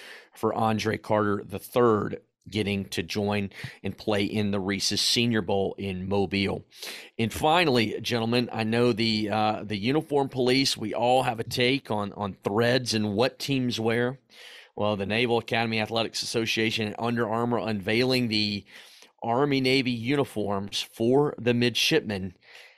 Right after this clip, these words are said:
and Naval Academy going to be wearing an astronaut theme uniform that pays tribute to nasa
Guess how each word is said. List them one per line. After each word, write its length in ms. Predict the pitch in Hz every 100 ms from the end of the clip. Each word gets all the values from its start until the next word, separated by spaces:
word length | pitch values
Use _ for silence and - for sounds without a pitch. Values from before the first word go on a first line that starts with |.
| _ _
and 640 | 104 104 107 104 - - -
Naval 380 | 110 104 120 120
Academy 540 | 123 127 123 120 120
going 260 | 110 113 113
to 140 | -
be 180 | 101 113
wearing 440 | 101 120 123 101 -
an 200 | 104 - _ -
astronaut 880 | 120 165 - - 160 139 131 - -
theme 460 | - 123 123 113 104
uniform 800 | 113 113 104 98 101 98 104 92 _ -
that 180 | 107 - _ -
pays 260 | 127 120 -
tribute 580 | - - 135 98 98 -
to 100 | 98
nasa 640 | 101 117 123 - 98 87